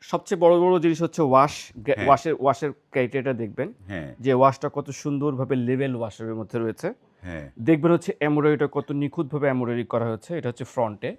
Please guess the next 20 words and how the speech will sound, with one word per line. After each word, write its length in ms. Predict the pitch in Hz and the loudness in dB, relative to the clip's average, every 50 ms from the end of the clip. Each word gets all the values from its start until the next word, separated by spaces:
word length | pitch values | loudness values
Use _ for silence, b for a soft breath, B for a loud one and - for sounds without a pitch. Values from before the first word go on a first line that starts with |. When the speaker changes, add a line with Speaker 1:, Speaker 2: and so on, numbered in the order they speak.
| _ _ _ - | _ _ _ -12
Speaker 2:
হুম। 240 | 104 92 85 78 69 | -10 -10 -10 -10 -8
Speaker 1:
এবং 200 | - 131 135 131 | -6 -6 -6 -2
ব্যাকে 300 | 120 151 147 143 - 165 | 0 0 0 2 0 -4
দেখেন 340 | 131 135 127 127 - 170 175 | -2 -2 -4 -4 -4 -14 -14
কত 220 | 165 - 131 - | -12 -16 -16 -16
সুন্দরভাবে 580 | 135 - - 147 135 131 135 127 120 123 113 131 | -16 -14 -10 -10 -8 -8 -8 -6 -6 -4 -4 -4
নিখুঁত 300 | 123 120 117 - 135 120 - - | -4 -4 -6 -8 -10 -10 -6 -6
এমব্রয়ডারি 360 | 120 117 113 110 113 113 113 | -6 -4 -4 -4 -4 -6 -6
করা 220 | - - 110 107 | -6 -6 -6 -4
হয়েছে। 320 | 107 110 101 - - 196 302 _ _ _ - | -6 -6 -8 -8 -10 -12 -12 _ _ _ -14
Speaker 2:
বাহ। 340 | 85 85 78 73 69 - - | -12 -10 -10 -10 -10 -8 -4
Speaker 1:
এবং 140 | 131 139 - - | -4 -4 -2 0
এমব্রয়ডারি 340 | - 156 170 175 175 180 175 | 0 2 2 4 4 4 4
যে 120 | 160 175 | 4 2
স্টিচটা 440 | 156 - _ - 202 185 - - 170 | 0 0 _ -4 -4 -4 -4 -2 -2
ইউজ 180 | 160 151 139 - | 0 0 -2 -2
করা 160 | _ 151 143 | _ -2 -2
হচ্ছে 180 | 143 131 - 131 | -2 -2 -4 0
ডাবল 300 | 123 127 120 123 120 113 | 0 0 0 0 -4 -6
স্টিচ। 320 | 104 - - 127 156 185 | -8 -8 -10 -10 -10 -10